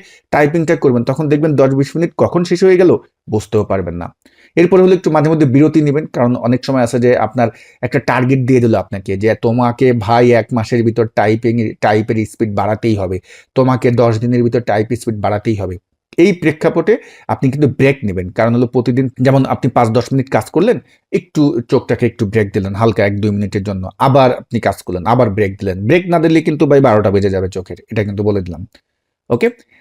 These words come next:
এরপর যেটা হলো যে ধৈর্য ধারণ করুন, মানে আপনাকে ধৈর্য ধরতে হবে, ধারাবাহিকতা রাখুন, স্কিল তৈরি হয়ে যাবে ইনশাল্লাহ। যদি ধৈর্য না ধারণ করুন তাহলে কিন্তু হবে না ভাই, ধৈর্য ধর-, ধরতে হবে।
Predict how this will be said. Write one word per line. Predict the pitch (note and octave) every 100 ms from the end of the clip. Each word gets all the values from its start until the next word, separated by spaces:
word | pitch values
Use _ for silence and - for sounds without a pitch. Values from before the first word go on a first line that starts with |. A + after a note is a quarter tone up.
| _ -
এরপর | G3 G3+ F3+ G#3 -
যেটা | C#3 E3+
হলো | F3
যে | F#3
ধৈর্য | C#3+ E3+ D#3 C3+
ধারণ | B2 G#2+ E2+
করুন, | F2+ F2+ -
মানে | B2 B2 C3 -
আপনাকে | - D#3 D3
ধৈর্য | C3+ C#3 C#3+
ধরতে | C#3+ D3 D#3+
হবে, | D3+ F#3 -
ধারাবাহিকতা | A2 A2+ B2 C3 C3+
রাখুন, | A#2+ - G#3 - -
স্কিল | - - A#2+
তৈরি | A#2+ A2
হয়ে | A2
যাবে | G2+ F#2+
ইনশাল্লাহ। | F#2+ - F#2 F#2 - - _ -
যদি | C#3+ D3
ধৈর্য | C#3+ D#3+ D#3 F#3 G3 -
না | C#3+ D3
ধারণ | D3+ D#3+ F3
করুন | F3 G#3+
তাহলে | G#3 C#3+ C3+
কিন্তু | A#2+ A#2
হবে | G2+ G#2
না |
ভাই, | G2 F#2+
ধৈর্য | B2+ D3 D3
ধর-, | B2+ C3+
ধরতে | B2 A2+ G2+
হবে। | F#2